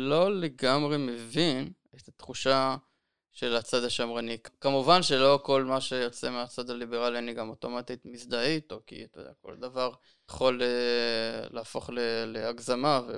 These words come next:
וללכת לאיזשהו מין אקסטרים, כן? אבל, אה,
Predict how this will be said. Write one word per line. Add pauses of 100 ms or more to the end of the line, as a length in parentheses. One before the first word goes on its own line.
וללכת
לאיזשהו
מין
אקסטרים, (120)
כן?
אבל,
אה,